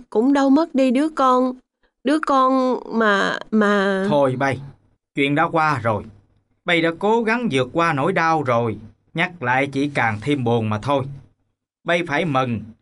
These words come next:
Speaker 2: khi từ nay trở đi, làng xóm mình, con cháu mình biết bơi lội rồi thì sẽ không còn sợ chết đuối nữa.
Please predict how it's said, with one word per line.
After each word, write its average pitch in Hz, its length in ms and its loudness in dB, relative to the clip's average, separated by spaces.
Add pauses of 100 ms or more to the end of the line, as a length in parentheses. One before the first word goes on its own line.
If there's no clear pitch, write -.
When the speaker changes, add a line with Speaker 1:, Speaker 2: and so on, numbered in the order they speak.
(160)
Speaker 2:
khi 185 120 -2
từ 156 300 0
nay 175 280 0
trở 165 220 0
đi, 185 260 0 (440)
làng 139 260 -2
xóm 202 320 -2
mình, 139 200 0 (440)
con 190 340 0
cháu 226 220 0
mình 135 320 -2
biết 202 220 -2
bơi 180 220 2
lội 139 240 2
rồi 123 520 -2 (120)
thì 160 240 2
sẽ 160 160 -2
không 214 320 -4
còn - 220 0
sợ 151 260 -2
chết 247 180 0
đuối 285 280 0
nữa. 196 280 -2